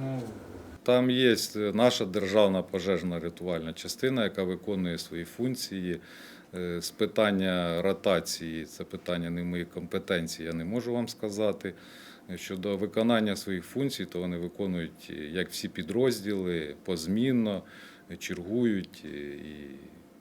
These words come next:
більше з цього приводу я вам нічого відповісти не можу.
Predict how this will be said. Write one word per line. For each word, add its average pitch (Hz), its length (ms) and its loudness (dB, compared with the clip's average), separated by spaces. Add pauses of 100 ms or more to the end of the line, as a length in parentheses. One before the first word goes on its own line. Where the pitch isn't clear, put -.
(140)
більше 80 520 -6 (200)
з - 60 -16
цього 87 240 -6
приводу 87 480 -4
я 78 140 -6
вам 71 200 -10 (180)
нічого 78 320 -12
відповісти 76 480 -12
не 76 120 -10
можу. - 240 -20